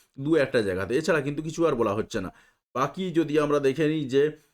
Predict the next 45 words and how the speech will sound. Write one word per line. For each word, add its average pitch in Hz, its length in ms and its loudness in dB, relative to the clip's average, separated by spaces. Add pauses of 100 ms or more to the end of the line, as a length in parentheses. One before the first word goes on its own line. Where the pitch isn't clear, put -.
(140)
বিহার, 147 380 2
ঝাড়খণ্ডে 151 500 0
already 139 300 2
বৃষ্টিপাত 139 420 -2
চলছে 135 380 0
এবং 139 340 0
আমরা 127 220 0
যদি 131 200 0 (260)
আন্দা-, 139 400 0
উড়িষ্যার 156 480 -2
দিকে 151 200 -2
যদি 131 180 -2
দেখে 131 200 0
নিই, 156 100 -2
উড়ি-, 143 320 -6
উড়িষ্যাতে 156 520 -2 (360)
আজকে 165 320 0
অতটা 175 260 2
বৃষ্টিপাত 147 360 0
হচ্ছে 139 240 -2
না, 139 80 -2
শুষ্ক 143 300 -8
শুকনো 143 260 -6
আবহাওয়া 127 300 2
রয়েছে, 139 300 2
কাল 117 240 -2
থেকে 131 200 -8
কিন্তু 151 160 -4
বৃষ্টিপাত 131 360 -4
শুরু 147 200 -4
হবে। 90 240 -2 (580)
এবং 135 200 0
আন্দামান 180 360 0
নিকোবর 170 300 2
দ্বীপপুঞ্জে 160 420 -4
কিন্তু 156 220 -4
যদি 151 160 -4
দেখে 127 240 -2
নিই, 180 120 -6
আন্দামান 139 360 -2
নিকোবর 147 220 -2
দ্বীপপুঞ্জে 151 320 -6
আপাতত 170 420 -2
আন্দামানের, 147 480 -2
আহ, 131 500 -2